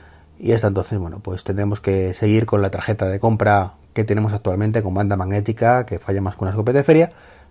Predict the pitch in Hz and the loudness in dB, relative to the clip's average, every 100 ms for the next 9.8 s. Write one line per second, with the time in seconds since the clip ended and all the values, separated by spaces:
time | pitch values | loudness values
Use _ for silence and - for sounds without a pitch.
0 | - - 113 82 - _ _ _ _ _ | -2 4 4 2 -6 _ _ _ _ _
1 | - - 113 107 95 104 113 110 107 101 | -20 -4 -2 0 2 0 4 4 4 2
2 | 95 92 90 - - - - - - - | -2 -6 -10 -14 -20 -20 -20 -20 -20 -20
3 | _ _ 131 120 113 117 101 92 95 - | _ _ 0 4 6 4 2 -4 -8 -10
4 | 95 - - - _ _ _ _ _ _ | -12 -12 -20 -20 _ _ _ _ _ _
5 | _ 98 101 98 98 98 101 117 117 110 | _ -10 -6 -6 -4 -2 2 4 4 4
6 | 117 107 120 113 120 107 101 98 113 135 | 0 0 0 -2 -2 -2 -2 -2 -2 0
7 | 165 - _ _ _ _ _ _ _ _ | -2 -4 _ _ _ _ _ _ _ _
8 | - 117 113 107 101 95 - 110 104 92 | -4 2 4 4 2 0 -4 0 0 0
9 | 92 110 107 120 113 107 104 - | -4 -4 0 4 4 4 2 -2